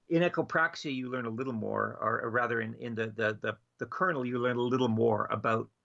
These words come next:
about heaven. And it's basically human brains, you rent out your human brain, it goes into this network,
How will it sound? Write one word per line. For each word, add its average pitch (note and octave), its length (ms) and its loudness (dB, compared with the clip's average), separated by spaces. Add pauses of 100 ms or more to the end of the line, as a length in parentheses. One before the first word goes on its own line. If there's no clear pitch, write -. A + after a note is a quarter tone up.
(100)
about A2 260 2
heaven. A2 320 -2
And A#2 140 -2
it's B2 160 -6
basically C3 720 -4 (840)
human E3+ 280 4
brains, C#3 720 -2
you C#3+ 140 -6
rent D3+ 260 2
out D#3 140 0
your D3 140 -4
human C#3 320 -6
brain, A2+ 500 -2
it B2 220 -8
goes B2+ 260 2
into B2+ 160 0
this A2+ 180 -2
network, A2+ 580 -2